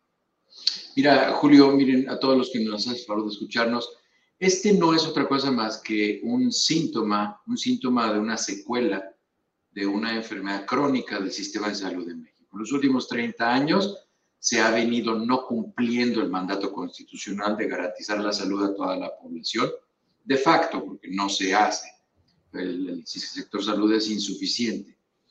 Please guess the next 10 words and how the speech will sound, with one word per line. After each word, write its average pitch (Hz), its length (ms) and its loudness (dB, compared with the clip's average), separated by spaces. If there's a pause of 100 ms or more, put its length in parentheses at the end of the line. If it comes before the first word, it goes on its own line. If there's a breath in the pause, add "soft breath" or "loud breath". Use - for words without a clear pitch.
(420 soft breath)
Se 113 160 -2
ha 123 140 6
creado 123 480 4
con 92 180 -6
el 85 200 -10
tiempo 135 460 2
una 123 280 2
necesidad 104 720 0
de 110 80 4
atención, 104 800 -4